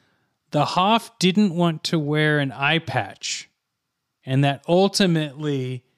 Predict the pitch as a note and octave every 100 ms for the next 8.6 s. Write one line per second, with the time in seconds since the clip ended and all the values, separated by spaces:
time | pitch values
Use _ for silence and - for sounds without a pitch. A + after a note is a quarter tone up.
0 | _ _ _ _ _ - E3+ D#3+ - D3+
1 | E3+ E3+ E3 C#3 - D3+ C#3+ E3 F3+ E3
2 | D3 C3+ C3+ C3+ C3 B2+ - C#3 - C#3+
3 | B2+ C3+ C3 - D#3 D3 - D3 C#3 -
4 | D3 D3 C#3+ B2+ A#2 - _ _ _ _
5 | _ _ _ - - C#3+ - D3+ C#3+ C#3
6 | C3+ C#3+ B2+ C3 B2 - - D#3 C#3+ B2+
7 | G2+ G2+ G#2 _ _ B2 A#2+ A#2+ A#2+ A2
8 | G#2+ G#2+ G2+ G#2 C3+